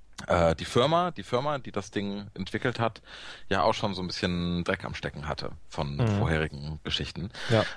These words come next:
Speaker 1: Ähm, das fand ich schon bemerkenswert. Ansonsten, ansonsten denke ich halt auch, ähm, ich, ich bin einer von denen, die diesen Spruch ganz toll finden, mit dem,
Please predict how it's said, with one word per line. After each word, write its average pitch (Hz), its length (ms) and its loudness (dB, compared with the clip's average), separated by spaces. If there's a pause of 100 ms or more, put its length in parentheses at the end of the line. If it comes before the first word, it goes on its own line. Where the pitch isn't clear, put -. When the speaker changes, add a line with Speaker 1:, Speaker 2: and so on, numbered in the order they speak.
(120)
Speaker 1:
Ähm, 82 260 6
das - 160 0
fand 160 160 2
ich 143 80 2
schon 127 240 0
bemerkenswert. - 840 0 (380)
Ansonsten, 107 680 0 (840)
ansonsten 104 480 2
denke 101 240 2
ich - 60 -6
halt 110 140 4
auch, - 360 4 (100)
ähm, 87 480 0
ich, - 280 -2
ich - 200 0
bin 110 260 2
einer 104 300 4
von 92 180 -4
denen, 98 280 2
die 90 120 -4
diesen 85 500 -2
Spruch - 300 -2
ganz 85 220 0
toll 85 180 0
finden, 78 500 -2
mit 78 160 -4
dem, 78 380 4